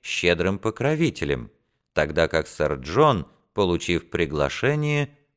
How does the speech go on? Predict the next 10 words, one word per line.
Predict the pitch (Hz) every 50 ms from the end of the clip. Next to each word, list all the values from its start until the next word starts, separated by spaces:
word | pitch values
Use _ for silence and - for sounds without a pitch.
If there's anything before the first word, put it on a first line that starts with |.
| _
припомнил | - 139 147 143 - - 113 113 120 139 147 156 160 160
только | 156 - 147 147 147 147 - 156
те | 151 - - 98 98
оскорбления, | 101 - - - - 147 147 135 120 104 92 87 82 78 78 78 80 85 87 87 85
которыми | - 90 85 - 87 85 87 87 87
его | 85 82 82 82 85 85
своенравно | - - 80 85 85 82 80 78 76 80 80 76 71 78 76
награждал | 78 78 73 69 80 78 73 69 64 69 85 101 120
бывший | 117 92 85 82 73 - - 80 73
хозяин, | - - 73 69 71 64 69 71 67 67 73 90 110 139